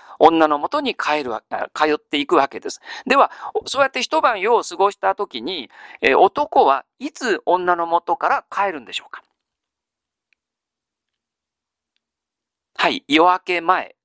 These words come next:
というのが原則ですね。えー、ということで、えー、夜明け前に、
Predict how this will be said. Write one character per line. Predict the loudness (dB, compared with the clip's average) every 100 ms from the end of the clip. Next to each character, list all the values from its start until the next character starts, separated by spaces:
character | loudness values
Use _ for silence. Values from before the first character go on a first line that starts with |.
| _
と | -4
い | 0
う |
の | 2
が | 2
原 | 0 -4
則 | -6 -4
で | -4
す | -2
ね。 | -2 -2 -10 -18 -12 -12 -12 -14 -18 -20 _
え | 0 2 2 -2 -4 -6
ー、 |
と | -4
い | -2 0
う | 0
こ | -2
と | 0
で、 | -2 -4 -8 _ _
え | -2 0
ー、 | 2
夜 | 0
明 | 0
け | -4
前 | -4 -4 -2
に、 | -4 -4